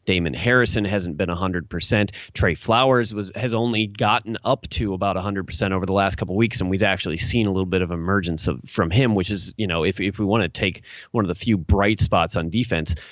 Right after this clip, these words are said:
uh, there's that. Our linebacking core, we knew our linebacking core wasn't very good. Um, but we'd hoped that the defensive line would be strong enough to allow them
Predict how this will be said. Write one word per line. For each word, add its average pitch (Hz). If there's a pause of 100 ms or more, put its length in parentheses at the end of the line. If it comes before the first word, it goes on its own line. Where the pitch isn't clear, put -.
(160)
uh, 85
there's 80
that. 104 (200)
Our 98
linebacking 120
core, 98
we 156
knew 120
our 73
linebacking 71
core 76
wasn't 76
very 67
good. 76 (280)
Um, 76
but 104 (200)
we'd 110
hoped 113
that 98
the 90
defensive 95
line 110
would 87
be 85
strong 117
enough 90 (340)
to 92
allow 101
them 92